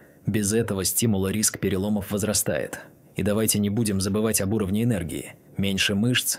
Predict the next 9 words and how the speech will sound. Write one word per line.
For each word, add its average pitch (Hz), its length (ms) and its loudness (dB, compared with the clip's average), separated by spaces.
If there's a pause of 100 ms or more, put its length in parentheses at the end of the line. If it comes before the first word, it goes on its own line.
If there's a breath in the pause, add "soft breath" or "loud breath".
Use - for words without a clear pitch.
(100)
меньше 98 360 0
выносливости. 101 800 -2 (320)
А 104 140 0
значит, 110 400 0
вы 104 120 0
будете 98 380 0
чувствовать 131 520 2
себя - 500 -2 (120)
вялым 95 580 0